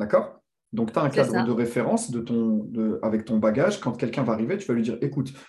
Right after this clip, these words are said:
Speaker 1: process, l'étape, c'est étape un, ça, étape deux, étape trois. » Et si quelqu'un arrive avec une, une idée totalement farfelue qui, qui n'est pas toi dans ton cadre de référence, tu vas, « Écoute, ma grande, euh, j'ai accompagné des centaines de femmes.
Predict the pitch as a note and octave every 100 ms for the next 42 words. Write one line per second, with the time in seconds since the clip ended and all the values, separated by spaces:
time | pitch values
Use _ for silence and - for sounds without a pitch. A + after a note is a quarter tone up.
0 | _ - C#3 C#3+ C#3+ C3 B2+ C#3+ - A2+
1 | A2 C3+ C#3 C3 - B2+ - D#3+ C3 B2
2 | B2 A2 D3 B2+ C3 A#2 A2 G3 A3+ -
3 | - - - A2+ C#4 - A3 A3 F#3 E3
4 | F#3+ C#3+ C3 C3+ C3+ C3 C3+ C3+ D3 D3+
5 | E3+ D3 - _ A#3+ A3 G#3 F3 F3+ F3+
6 | - - - F3 F3+ F3+ - - _ -
7 | C3 C3 F3 E3 - F3 C3 A#2 C3+ -
8 | C3+ B2 A2+ A2+ A2+ D#3+ A3 - - -
9 | _ B2 A#2 B2+ C#3+ E3+ C#3+ A#2 A#2 -
10 | - G2+ G#2+ G#2+ G#2 G#2+ A2 A2+ A2+ B2+
11 | B2 G#2 B2 B2+ A#2 G#2+ A#2 C#3+ F#3